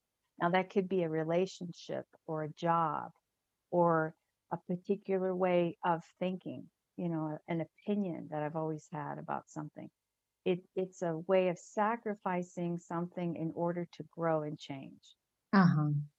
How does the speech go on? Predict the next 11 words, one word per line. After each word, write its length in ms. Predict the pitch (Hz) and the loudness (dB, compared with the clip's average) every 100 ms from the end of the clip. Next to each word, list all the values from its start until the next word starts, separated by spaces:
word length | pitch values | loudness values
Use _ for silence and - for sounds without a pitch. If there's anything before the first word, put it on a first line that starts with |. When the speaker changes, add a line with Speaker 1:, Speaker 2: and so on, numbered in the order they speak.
| _ _ _ _ _ _ _ _ _ _ _ _ _ _ _ _ _ _ _ _ _ | _ _ _ _ _ _ _ _ _ _ _ _ _ _ _ _ _ _ _ _ _
Speaker 2:
So 220 | - - 240 | -2 8 10
I 100 | 226 | 12
wonder, 580 | 233 269 302 262 208 - | 10 10 8 6 4 4
I, 120 | 208 | 2
to 200 | 196 - | 2 2
be 100 | 208 | 2
perfectly 420 | 190 254 277 202 | 4 4 4 2
honest, 340 | 175 175 170 175 | 4 4 4 2
I 60 | 170 | -2
don't 240 | 180 190 | 0 0
remember 800 | 208 190 170 165 151 151 151 - | 2 2 4 2 0 -2 -4 -10